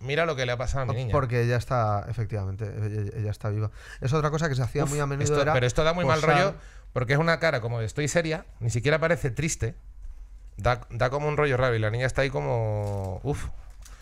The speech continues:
Speaker 1: Hostia, esto es, se está
Speaker 2: Pues
Speaker 1: poniendo lúgubre. La, a ver, ¿qué más tienes?
Speaker 2: No, bueno, nada, pues
Speaker 1: Bueno.
Speaker 2: tengo, tengo
Speaker 1: ¿Has pensado en el
Speaker 2: tengo
Speaker 1: título?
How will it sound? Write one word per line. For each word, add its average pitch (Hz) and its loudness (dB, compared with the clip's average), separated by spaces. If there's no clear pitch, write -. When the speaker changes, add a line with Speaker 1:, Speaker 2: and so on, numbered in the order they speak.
Speaker 1:
Hostia, - 2
esto 113 0
es, 131 4
se 127 4
está 120 8
Speaker 2:
Pues 120 10
Speaker 1:
poniendo 139 4
lúgubre. 113 2
La, 104 0
a 110 -4
ver, 127 0
¿qué - -4
más 151 -4
tienes? 143 -2
Speaker 2:
No, 160 -2
bueno, 151 -6
nada, 123 -4
pues 117 -10
Speaker 1:
Bueno. 123 -6
Speaker 2:
tengo, - -
tengo 117 -4
Speaker 1:
¿Has 123 0
pensado 156 2
en 160 0
el 143 -8
Speaker 2:
tengo 120 -4
Speaker 1:
título? 104 -2